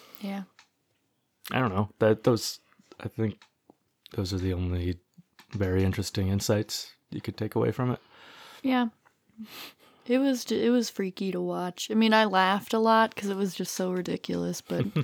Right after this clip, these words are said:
Speaker 2: <laughs>
Speaker 1: if you, like, afterwards, the day later, I was like, "This is kinda terrifying," like,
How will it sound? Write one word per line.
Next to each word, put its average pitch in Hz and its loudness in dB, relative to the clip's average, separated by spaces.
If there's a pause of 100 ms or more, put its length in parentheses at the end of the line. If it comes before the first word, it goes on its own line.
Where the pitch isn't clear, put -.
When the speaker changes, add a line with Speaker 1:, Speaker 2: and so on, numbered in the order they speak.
(500)
Speaker 2:
<laughs> - -20
Speaker 1:
if 285 -2
you, 311 8 (680)
like, 262 6
afterwards, 214 6
the 214 4
day 208 4
later, 196 4
I 190 4
was 190 0
like, 196 2
"This 196 -4
is 190 -4
kinda 202 2
terrifying," 220 6
like, 220 6